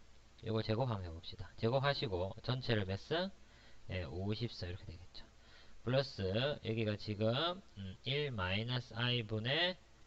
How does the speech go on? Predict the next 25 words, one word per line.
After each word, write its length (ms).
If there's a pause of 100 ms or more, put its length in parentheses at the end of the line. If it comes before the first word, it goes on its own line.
(120)
루트 360
이, 60
이거 200
안 120
썼네. 540
일 180
플러스 400
i분의 720 (640)
루트 380
이의 560
전체의 1040
제곱 320 (140)
그리고 840 (840)
오십 480
승 200 (160)
이렇게 180
되겠죠. 460 (800)
자, 180 (100)
정리하시면 1000
안에 220
거 440
제곱하시면 560
어떻게 240
됩니까? 460 (340)
제곱하시면 560